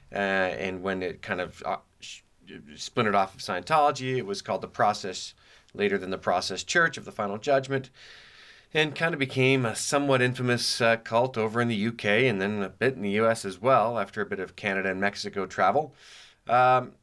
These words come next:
eh, when I was born, the cult broke, um, broke apart. They called it the Schism into essentially two organizations, one that still called itself the Process that exists to this very day, and another called the Foundation Faith of the Millennium,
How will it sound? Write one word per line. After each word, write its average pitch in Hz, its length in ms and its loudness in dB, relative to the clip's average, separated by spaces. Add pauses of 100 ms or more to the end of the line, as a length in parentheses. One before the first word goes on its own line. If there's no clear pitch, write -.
(120)
eh, 80 200 -8
when 131 180 0
I 127 100 2
was 147 160 0
born, 143 280 0
the 170 80 -8
cult 151 320 0
broke, 127 240 2
um, 120 260 -6
broke 127 180 0
apart. 131 420 0
They 101 80 0
called 110 260 2
it 110 100 -6
the 107 60 -10
Schism 139 540 -4
into 117 720 -2
essentially 110 420 -4
two 147 420 0 (600)
organizations, 104 640 0
one 113 420 2
that 110 180 -6
still 196 220 2
called 117 260 0
itself 101 300 -4
the - 60 -16
Process 117 500 -2
that 107 160 -2
exists 98 460 -8
to 87 80 -8
this 80 160 -10
very 117 280 4
day, 104 380 0 (640)
and 117 180 2
another 139 460 2 (160)
called 131 240 2
the 143 60 -10
Foundation 151 680 -2
Faith 147 320 0
of 147 80 -4
the 147 80 0
Millennium, 139 540 0